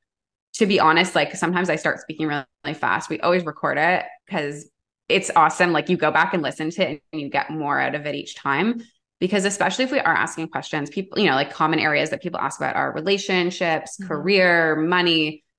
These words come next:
Speaker 1: health, um, you know, physical healing, emotional healing, trauma, stuff like that, right? So a lot of the time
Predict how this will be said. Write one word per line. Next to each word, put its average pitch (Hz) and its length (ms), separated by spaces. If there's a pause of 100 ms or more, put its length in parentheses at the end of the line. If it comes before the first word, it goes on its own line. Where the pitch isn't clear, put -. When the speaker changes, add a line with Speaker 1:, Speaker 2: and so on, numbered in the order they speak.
(180)
Speaker 1:
health, 185 420 (100)
um, 151 260
you 180 80
know, 151 80
physical 175 480
healing, 147 440
emotional 160 460
healing, 143 520 (420)
trauma, 156 720
stuff - 240
like 160 180
that, - 280
right? 202 380
So 170 420
a 185 80
lot 175 220
of 214 60
the 254 140
time 160 480